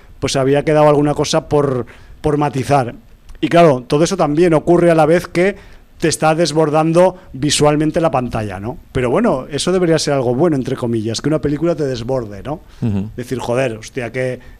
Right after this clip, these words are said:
Speaker 1: qué grande que es esta peli, que, que, que, que, que se me escapa por los lados a pesar de que estoy súper atento", ¿no? Yo no lo considero algo negativo, pero sí que es verdad que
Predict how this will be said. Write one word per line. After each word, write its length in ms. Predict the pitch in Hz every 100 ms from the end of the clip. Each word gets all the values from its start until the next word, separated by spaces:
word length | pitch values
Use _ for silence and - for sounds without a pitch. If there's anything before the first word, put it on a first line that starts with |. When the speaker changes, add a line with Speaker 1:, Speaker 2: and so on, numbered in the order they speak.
| _
Speaker 1:
qué 120 | 147
grande 340 | 156 160 160
que 80 | 160
es 100 | 156
esta 240 | 151 156 151
peli, 220 | 151 175
que, 120 | 170
que, 180 | 147 - - - - - -
que, 120 | 139
que, 120 | 139
que 100 | 131
se 140 | - 139
me 60 |
escapa 260 | 131 147 185
por 140 | 180
los 160 | 156 117
lados 180 | 156 196
a 80 | 165
pesar 220 | 139 165
de 60 |
que 40 | 156
estoy 200 | - 170
súper 200 | 175 151
atento", 400 | 123 139 127 107
¿no? 180 | 123 220 - _ - -
Yo 160 | 120 180
no 60 |
lo 60 | 202
considero 560 | 170 - 143 147 143
algo 220 | 147 139 143
negativo, 420 | 143 143 165 202
pero 120 | 165
sí 100 | -
que 80 | 156
es 60 |
verdad 280 | 143 143 156
que 240 | 160 180